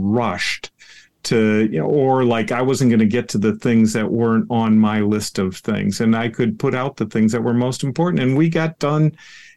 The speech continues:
in a hurry. And I had a great relationship with my doc, who was never trained in motivational interviewing, but he did have this sense of, how do we create spaciousness? And I think part of that is by just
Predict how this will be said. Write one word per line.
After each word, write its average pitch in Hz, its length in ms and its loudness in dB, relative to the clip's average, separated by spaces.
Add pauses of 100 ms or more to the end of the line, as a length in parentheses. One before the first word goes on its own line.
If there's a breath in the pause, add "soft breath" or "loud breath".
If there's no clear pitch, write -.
in 143 120 0
a 139 120 0
hurry. 135 480 2
And 113 140 0
I 135 100 -2
had 151 240 2
a 135 60 0
great 127 500 0
relationship 123 840 0
with 110 180 0
my 104 140 0
doc, 95 340 -4
who 120 80 0
was 113 160 2
never 127 260 0
trained 127 380 0
in 107 120 4
motivational 110 720 0
interviewing, 104 600 0 (380 loud breath)
but 120 160 2
he 113 160 4
did 131 300 0
have 147 260 2
this 139 200 -2
sense 113 360 0
of, 101 260 0 (220 loud breath)
how 120 180 -4
do 135 80 2
we 135 160 2
create 117 460 0
spaciousness? 101 1120 -2
And 101 100 2
I 101 80 0
think 123 300 -4
part 113 260 -2
of 113 120 2
that 104 200 0
is 98 160 -2
by 98 220 -2
just 104 380 -4